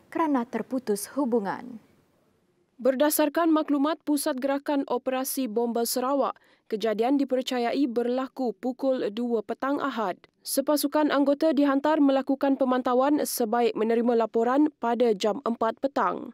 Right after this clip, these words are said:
Speaker 2: Hasil pemantauan bomba memasang sawar-sawar sebagai tanda supaya pengguna jalan tersebut lebih berhati-hati.
Speaker 1: Seorang pemandu berhadapan detik cemas apabila kereta yang dipandunya terbalik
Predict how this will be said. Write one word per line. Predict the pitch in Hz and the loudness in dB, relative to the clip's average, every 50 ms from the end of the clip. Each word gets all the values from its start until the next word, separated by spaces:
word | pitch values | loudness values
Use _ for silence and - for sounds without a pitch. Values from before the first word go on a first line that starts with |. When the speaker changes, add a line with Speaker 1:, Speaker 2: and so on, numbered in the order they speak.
| _ _ _ | _ _ _
Speaker 2:
Hasil | - 254 277 277 - 339 330 - | -2 -2 0 2 2 0 2 4
pemantauan | 311 285 294 311 302 294 302 285 294 294 294 277 233 | 4 4 4 4 4 4 4 4 4 4 4 6 6
bomba | 285 285 269 262 294 285 | 6 6 6 6 4 4
memasang | 254 247 247 247 247 254 254 - - 285 254 254 247 | 4 2 2 2 2 0 0 0 -2 0 2 2 0
sawar-sawar | - - 285 254 240 247 247 233 233 240 - 262 240 247 254 240 220 - - | 0 0 0 2 2 2 2 0 0 -2 0 0 2 2 2 2 2 0 -2
sebagai | - - - 226 202 214 214 214 226 214 208 | -6 -4 -4 0 2 2 2 4 4 2 2
tanda | - - 233 233 262 269 247 247 254 - - _ _ _ - | 2 0 0 2 4 4 4 4 2 2 0 _ _ _ -6
supaya | - - 220 - 247 269 311 294 | -2 -2 0 2 2 2 2 4
pengguna | 294 285 262 247 277 262 285 277 | 2 2 2 2 4 4 4 4
jalan | 233 262 262 277 277 277 | 4 2 2 4 2 2
tersebut | 269 277 262 269 - 277 240 302 339 - - - - | 2 2 0 2 0 0 2 2 0 0 -2 -6 -4
lebih | 220 254 269 254 226 247 240 220 | 2 2 2 4 4 0 0 2
berhati-hati. | 202 226 226 233 - 254 247 - 277 302 302 285 285 247 214 165 104 - - - _ _ _ _ _ _ _ _ _ _ _ _ _ _ _ _ _ _ _ _ _ _ _ _ - | 0 -2 -2 0 -2 -4 0 2 2 2 2 2 2 2 0 0 0 -4 -10 -18 _ _ _ _ _ _ _ _ _ _ _ _ _ _ _ _ _ _ _ _ _ _ _ _ -6
Speaker 1:
Seorang | - 285 - 311 311 302 294 285 | 0 4 6 6 6 6 4 2
pemandu | 262 269 247 247 247 247 240 240 240 226 | 2 2 2 4 2 2 2 2 0 0
berhadapan | 185 175 208 214 214 208 233 220 - 226 - 220 208 185 | -2 -2 -4 -6 -4 -4 -2 -4 -4 -2 -2 -4 -2 -2
detik | 208 254 - - 330 302 - - | -4 -4 -4 -4 -4 -4 -4 -4
cemas | - 208 190 185 190 269 277 - - - - - - _ | -6 -4 -2 -2 -2 -4 -4 -6 -14 -18 -20 -20 -6 _
apabila | - 208 - 220 202 262 294 330 330 | 2 2 2 2 0 2 2 2 0
kereta | - - 285 277 277 - 311 294 | 2 2 0 0 2 0 0 2
yang | 254 254 262 254 240 | 2 2 2 2 2
dipandunya | 233 269 - - 240 233 214 226 220 202 233 285 311 | 2 0 2 2 2 4 4 0 0 0 -2 -2 -2
terbalik | - 285 247 196 175 220 277 320 277 196 - | -2 -2 -2 2 4 2 4 4 2 0 0